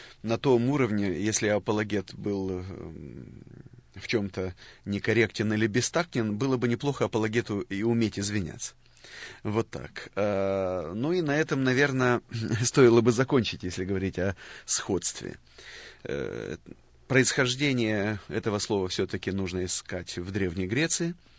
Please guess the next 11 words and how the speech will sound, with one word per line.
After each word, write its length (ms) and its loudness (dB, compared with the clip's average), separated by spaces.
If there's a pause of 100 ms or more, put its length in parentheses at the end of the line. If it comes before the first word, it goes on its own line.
(1120)
Возможность 1000 -6 (460)
защищать, 800 -4
э, 400 -4
свои 240 0
убеждения 640 -2
или 140 -6
свою 260 -4
точку 320 -4
зрения 760 -2
известна, 640 -4 (640)
м, 420 -4